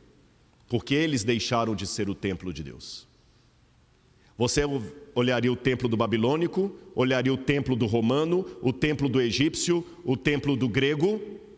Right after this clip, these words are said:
e o povo de Israel. Mas eles não entenderam isso, achavam que, para serem iguais a todo mundo, eles também tinham que ter um templo. Aí, no Novo Testamento,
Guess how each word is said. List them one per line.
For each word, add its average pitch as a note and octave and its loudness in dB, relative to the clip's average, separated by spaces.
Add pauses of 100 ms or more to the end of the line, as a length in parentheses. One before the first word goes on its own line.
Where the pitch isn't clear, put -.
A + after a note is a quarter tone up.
(380)
e A2+ 4
o A2+ 0
povo A#2+ 0
de F#2 -2
Israel. C#2+ -4 (2250)
Mas A2 0
eles A2+ 0
não A#2 0
entenderam A#2 0
isso, - -4
achavam A2+ -2
que, A#2 -6
para A#2 -2
serem A#2+ 0
iguais G#2+ -2
a G2+ -2
todo A2 -2
mundo, B2 0
eles B2 -2
também A#2 0
tinham A#2+ -4
que - -8
ter B2 -2
um A#2+ -4
templo. - -8 (1700)
Aí, C#3 2
no F#3 2
Novo E3+ 0
Testamento, B2 0